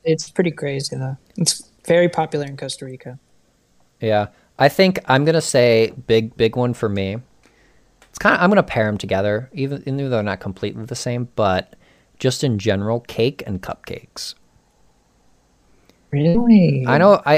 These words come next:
Speaker 2: I, I know people who really like both of those, and I just don't get the appeal. I,
Speaker 1: You know,
Speaker 2: I,
Speaker 1: it
Speaker 2: I
Speaker 1: really depends on the cake for me.
Speaker 2: Yeah, I can
Speaker 1: Cake
Speaker 2: still
Speaker 1: can really strike out. It can strike out big time.
Speaker 2: Mm-hmm.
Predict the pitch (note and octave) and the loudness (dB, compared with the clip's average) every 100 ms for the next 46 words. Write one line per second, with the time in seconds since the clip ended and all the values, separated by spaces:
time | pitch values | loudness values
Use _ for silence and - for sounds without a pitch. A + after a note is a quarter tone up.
0 | - D3+ - D#3 G3+ F#3+ D3+ C3 A2 F#2 | 2 0 2 2 2 -2 -4 -2 -2 -2
1 | F#2 G2+ G2 G2 F2 E2+ F#2 - _ _ | -2 -2 0 0 -2 -2 -4 -10 _ _
2 | - D#2+ - G#2+ A2+ G#2 G#2+ A#2 - - | -10 -8 -8 -8 -4 -2 -2 -6 -8 -10
3 | - _ _ _ _ - A2 G2+ F#2+ G#2+ | -12 _ _ _ _ -4 -2 0 0 0
4 | A#2+ - - A2+ B2 B2 - B2+ D#3+ C3+ | -2 -4 -2 0 0 -4 -4 -4 -2 -2
5 | B2+ - E3+ - - _ _ _ _ _ | -2 -2 -2 -4 -8 _ _ _ _ _
6 | _ _ _ _ _ _ _ _ _ _ | _ _ _ _ _ _ _ _ _ _
7 | - E3 D#3 F3 E3 D#3+ F3 F#3+ G#3 G3 | 4 6 6 4 4 8 8 8 6 2
8 | F3+ E3 E3+ E3 D#3+ D#3 - D3+ C#3+ - | -2 -2 -4 -4 -6 -6 -6 -6 -6 -10
9 | C3+ C3 C3 - D#3+ - F#3 - - E3+ | -10 -10 -8 4 6 8 4 4 2 6
10 | F#3 D#3+ D#3 D3+ - - - C#3+ C3+ C3+ | 6 6 2 0 -4 -8 -10 -10 -6 -8
11 | B2+ - D#3 D#3 C#3 - C#3+ B2+ C3 B2+ | -8 -12 -10 -8 -6 -8 -6 -8 -8 -8
12 | A#2+ A#2 _ _ _ _ C#3+ C3+ C#3 C#3+ | -8 -12 _ _ _ _ -6 -2 -2 -4
13 | - B2+ A#2+ A#2+ C#3+ C#3 | -10 -8 -6 -4 -2 -2